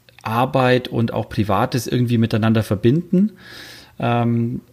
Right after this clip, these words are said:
aber im Kern ist das, was, ähm, ich heute mit meinem Team zusammen mache, eine Arbeitswelt zu schaffen, in der Menschen gern arbeiten und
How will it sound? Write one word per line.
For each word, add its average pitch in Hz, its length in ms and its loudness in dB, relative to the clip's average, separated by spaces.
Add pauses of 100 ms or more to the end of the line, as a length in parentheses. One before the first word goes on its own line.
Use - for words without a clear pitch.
(220)
aber 113 220 -2
im 107 300 -2
Kern 143 560 2
ist - 320 -2
das, 127 200 -2
was, 117 400 -4
ähm, 104 280 -4 (800)
ich - 240 -2
heute 127 220 2
mit 120 160 0
meinem 107 180 2
Team 165 220 0
zusammen 110 440 0
mache, 123 320 0 (380)
eine 110 220 0
Arbeitswelt 127 500 0
zu 113 140 -2
schaffen, 139 500 0 (380)
in 117 160 0
der 117 220 2
Menschen 113 420 2
gern 127 220 2
arbeiten 160 600 0
und 117 640 -2